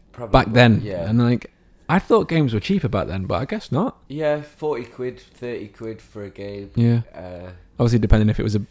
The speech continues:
Speaker 2: one of the bigger publishers or whatever,
Speaker 1: Yeah,
Speaker 2: so.
Speaker 1: yeah, I mean, like, I imagine Mario sixty-four. Was that a
Speaker 2: Mm-hmm.
Speaker 1: release title?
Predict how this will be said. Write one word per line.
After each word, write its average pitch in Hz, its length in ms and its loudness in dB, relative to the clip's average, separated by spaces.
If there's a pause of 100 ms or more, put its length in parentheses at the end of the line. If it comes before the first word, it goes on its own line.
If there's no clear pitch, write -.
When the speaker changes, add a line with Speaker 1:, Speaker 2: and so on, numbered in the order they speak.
(120)
Speaker 2:
one 110 120 0
of 104 40 2
the 104 60 0
bigger 104 200 -2
publishers 104 480 0
or 95 60 -2
whatever, 87 280 -2
Speaker 1:
Yeah, 123 120 -2
Speaker 2:
so. 117 40 0
Speaker 1:
yeah, 123 360 -2
I 104 80 -6
mean, 104 200 -10
like, 87 160 -10
I 92 160 -8
imagine 107 380 -12
Mario 92 280 -10
sixty-four. 76 880 -16 (340)
Was 92 100 -2
that 104 80 2
a 101 60 0
Speaker 2:
Mm-hmm. 98 80 -2
Speaker 1:
release 131 320 -10
title? 143 440 -8